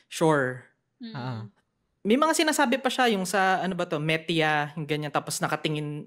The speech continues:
Speaker 1: dun si, nakatingin din si, uh, Jill,
Speaker 3: Ah.
Speaker 1: dun sa, Jill nga ba yun? Dun sa, ano, sa Metia din, na wala na. Pero,
Speaker 3: Hmm.
Speaker 1: after kasi nun, nung umitim na, nagsalita pa din si, ano eh, si Clive.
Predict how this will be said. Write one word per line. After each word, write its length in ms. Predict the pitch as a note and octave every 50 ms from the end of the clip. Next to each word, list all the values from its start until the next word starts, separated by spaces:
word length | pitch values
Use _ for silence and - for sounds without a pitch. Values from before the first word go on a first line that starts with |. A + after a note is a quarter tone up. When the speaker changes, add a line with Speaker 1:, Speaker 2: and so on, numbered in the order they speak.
| - _ _
Speaker 1:
dun 340 | _ - D3 C#3 D#3 D3+ D3+
si, 280 | D3 - - D3+ - _
nakatingin 640 | - - D#3+ D#3+ D#3 F3 E3+ - F3+ F3 E3 E3 D#3+
din 200 | D#3 D#3+ D#3+ D#3+
si, 220 | E3 - E3+ E3 E3 D#3+ D#3 D#3 D#3 D#3 D3+ D3 D3 - - _
uh, 180 | - - - D#3
Jill, 480 | C3+ C#3+ D#3+ E3 E3+ A3 A#3+ B3+ B3 - -
Speaker 3:
Ah. 160 | - E3 C#3+
Speaker 1:
dun 140 | C3+ - -
sa, 320 | - - F#3 B2+ - - -
Jill 240 | D3 D#3+ D#3 D#3
nga 80 | D#3 D#3
ba 160 | D3+ D3+ D3+
yun? 80 | D#3 D#3+ E3 - - - - - -
Dun 200 | - E3 E3+ F3
sa, 240 | F3 G#3 F3 E3 D3+
ano, 380 | D3+ D3+ D3+ C#3+ C#3+ D3 D3 -
sa 160 | E3+ - E3
Metia 320 | D3+ D3+ C#3+ - - C#3+
din, 160 | C3+ C#3+ C#3 D3
na 120 | D3 C#3+
wala 280 | C#3+ D#3 D3+ D3 C3 B2+
na. 200 | B2+ C3 B2+ B2+ B2 - _ _
Pero, 540 | _ - F#3 G3+ G#3 G#3 G3+ G3+ G3+ G3+ -
Speaker 3:
Hmm. 0 | - - - - - _ _ _ _ _ _ _ _ _ _ _ _ _ -
Speaker 1:
after 340 | B3+ - - D#4 C#4 C#4
kasi 240 | B3 - A#3+ - C4
nun, 420 | A3 G3 E3 E3 F3+ G3 G#3 A3 G#3+
nung 540 | A3 A3 G#3+ G#3+ G#3+ G#3 G#3 G#3 G3+ - - _ _ _ _ _ _
umitim 400 | G3 G3 G#3+ G#3 F#3+ F3 F3 D#3+
na, 160 | D3 C#3+ C#3+
nagsalita 560 | E3+ G3+ F#3+ F#3+ - A#3+ A#3 B3 A#3 A#3+ A3
pa 140 | G#3+ A3 G#3
din 160 | F3+ G3+ G3
si, 100 | F#3+ - F#3+
ano 220 | D#3 F3 F3+ F3+
eh, 80 | E3+ D#3
si 160 | D#3+ - E3
Clive. 400 | D#3+ C#3+ C#3 C#3 C#3 C3+ C3+